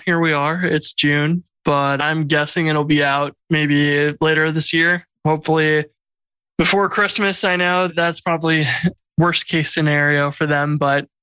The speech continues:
this is another thing I was poking around to, like, the Rails scaffolds are not updated yet for using Hotwire. They're still on Turbolinks,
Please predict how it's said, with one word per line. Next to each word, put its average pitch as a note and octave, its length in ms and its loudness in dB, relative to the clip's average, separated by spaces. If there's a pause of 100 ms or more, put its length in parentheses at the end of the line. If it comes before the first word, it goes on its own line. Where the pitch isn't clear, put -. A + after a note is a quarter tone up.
(180)
this F3 160 2
is G#3 60 0
another G3 300 0
thing F#3 200 -2
I F3 80 0
was D#3+ 120 -4
poking F3 240 -2
around D#3+ 380 0
to, E3 240 2
like, D#3+ 360 -2 (760)
the E3+ 300 4
Rails E3 580 2
scaffolds D3+ 880 0 (200)
are D#3 120 2
not D3+ 360 0
updated D3+ 540 0
yet D3+ 300 0 (120)
for C#3+ 640 2 (120)
using C#3 440 2
Hotwire. C3+ 760 -2 (160)
They're C3+ 260 2
still C3 480 0
on C#3 640 0
Turbolinks, C3 720 -2